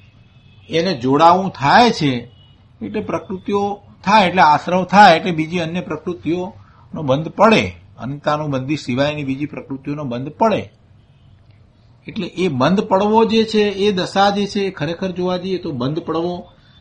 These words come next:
એ, એ વખતના એના ભાવ એવા છે, એટલે પૂ-, પૂર્ણ શુદ્ધ ભાવ નથી અને પ-, પૂર્ણપણે સંવરની દશા નથી, એટલે એને કર્મનો બંધ પડે.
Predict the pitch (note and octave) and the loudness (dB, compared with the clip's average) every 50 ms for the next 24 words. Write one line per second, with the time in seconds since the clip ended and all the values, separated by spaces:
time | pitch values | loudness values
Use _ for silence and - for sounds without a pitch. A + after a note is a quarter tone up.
0 | _ _ - G#3 F3+ E3+ F#3 G3 G3 F#3+ - F3 - - F3 E3+ D#3 D#3+ E3+ D#3+ | _ _ -10 -8 -4 -2 -2 -2 -4 -6 -8 -8 -6 -4 -4 -4 -4 -2 -4 -4
1 | B2 G2+ G2+ A2+ C#3 E3+ E3 D3 C3+ - - - _ - - - _ - - _ | -4 -4 0 2 2 2 2 0 -2 -6 -12 -20 _ -20 -20 -20 _ -20 -20 _
2 | _ - D#3+ E3 F3 E3+ D#3+ D#3+ - - D3 C3+ C3+ D#3+ - - C3 G#2+ - - | _ -6 -4 0 2 0 0 0 -2 -4 -4 -4 -4 -6 -6 -6 -8 -8 -8 -12
3 | - - - _ _ _ _ _ _ _ _ _ _ _ _ _ _ - F3 G3+ | -18 -20 -20 _ _ _ _ _ _ _ _ _ _ _ _ _ _ -2 0 0
4 | G#3 F#3 - - D#3 D3+ D3 E3 D3+ C#3 D3+ D#3+ F#3 G3 F#3+ F3+ E3+ - D#3 E3 | 0 0 -2 -4 -6 -4 -2 -2 2 4 6 6 6 6 4 0 -2 -2 -6 -8
5 | - - _ _ _ - _ _ _ _ _ - - - D#3 F3 F3 - - - | -8 -12 _ _ _ -20 _ _ _ _ _ -18 -14 -10 -10 -8 -10 -6 -2 -2
6 | D3 C#3 - - - - - _ _ D#3 E3 F#3+ F#3+ F#3 F#3 F3+ E3+ F3+ G3 G3 | -2 -2 -2 -8 -14 -20 -20 _ _ -4 -2 -2 -2 -2 -2 -2 -2 0 -2 -2
7 | - D3 C3+ C#3 C#3 D#3+ E3+ E3+ F3+ F3 D3 C3 B2+ - D#3+ D#3 D#3 F3 A3 A3 | -2 -2 -2 0 -2 -2 -2 -2 -4 -2 -2 -4 -2 0 0 0 2 2 0 0
8 | - F#3+ D3 B2+ B2 C3+ D#3+ F3 F3+ - - F#3 F3 D#3 E3 F3+ F3+ F3+ G3 F#3+ | 0 0 -2 -2 -2 -6 -10 -12 -10 -6 -4 -4 -4 -4 -4 -6 -6 -8 -10 -12
9 | - _ _ _ _ _ _ _ _ _ _ _ _ - - _ _ _ _ - | -16 _ _ _ _ _ _ _ _ _ _ _ _ -20 -20 _ _ _ _ -8
10 | C3 C3 C#3 D#3 E3 E3+ D#3 A#2+ A2+ B2 C3+ C#3+ - - G#3 A3 F#3+ D3 G#2+ - | -6 -6 -6 -4 -4 -4 -2 -2 -2 -2 -2 -4 -2 0 0 2 2 2 -2 -4